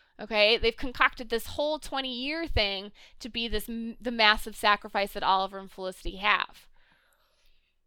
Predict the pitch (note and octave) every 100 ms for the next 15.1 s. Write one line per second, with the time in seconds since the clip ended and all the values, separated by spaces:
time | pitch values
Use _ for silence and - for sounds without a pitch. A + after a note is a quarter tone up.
0 | _ _ G#3+ A#3 A#3 A#3 B3 B3+ B3+ B3+
1 | B3+ B3 A#3+ A3+ A3+ A3+ G3+ - A3+ B3
2 | A#3+ A3+ A3 A3+ A3 G#3 G3+ A3 A3 A3
3 | A3 A3+ G3+ G3+ G#3 G3 G3+ G3 G3+ G3
4 | G#3+ G3+ - G3+ A3 A3 - A#3 G#3+ -
5 | B3+ C4 B3+ A3+ G#3+ G3 G3 - G3+ G#3
6 | G3+ - - G#3 - G#3 G3 G3 G3 G#3
7 | _ - - F#3+ F#3+ G3 F#3 F#3+ F#3+ F#3
8 | G#3 G#3+ - F#3 - - - - - _
9 | _ _ _ _ _ _ _ _ _ _
10 | _ _ _ - C#4 C4 - D4 D4+ D#4
11 | C#4+ B3+ - A#3 - C4 B3+ A#3+ A#3+ B3+
12 | D#4+ E4 D4 C#4 A3+ B3 - C4 C#4 C4
13 | B3 A#3+ A#3 B3 B3+ - A#3+ A3+ A3+ A3
14 | G#3+ - - A#3 G#3+ - A#3 A3+ G#3 G3
15 | -